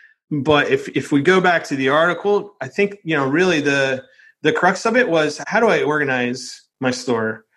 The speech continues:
You know, how do I store it in the file system? That was one of the biggest things. It's like, where do we put these things? And so the article kind of just goes through this concept of creating, honestly, a module for each feature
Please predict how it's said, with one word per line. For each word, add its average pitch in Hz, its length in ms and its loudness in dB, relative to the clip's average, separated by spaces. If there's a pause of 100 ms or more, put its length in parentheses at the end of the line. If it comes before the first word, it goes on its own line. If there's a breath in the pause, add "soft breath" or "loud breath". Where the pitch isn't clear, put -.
(140)
You 131 80 -2
know, 120 160 2
how 147 200 4
do 165 140 4
I 147 140 2
store 147 400 -2
it 135 80 0
in 131 100 -2
the 120 60 -6
file 127 380 -2
system? 170 420 -6
That 175 180 2
was - 280 -4
one 202 120 2
of 202 80 2
the 185 60 0
biggest 180 320 0
things. 170 260 -2
It's 131 160 -8
like, 131 140 -8
where 131 180 4
do 143 80 4
we 143 120 2
put 139 240 -2
these 123 260 -2
things? 117 400 -12
And 127 180 -6
so 123 300 0
the 156 280 0
article 247 360 0
kind 151 220 0
of 139 80 -2
just 135 240 -6
goes 131 240 -4
through 131 160 -2
this 123 160 -2
concept 123 500 -4
of 123 160 -2
creating, 131 800 0 (520)
honestly, 147 440 0
a 139 80 4
module 123 880 0
for 123 220 -2
each 123 320 -2
feature 120 680 0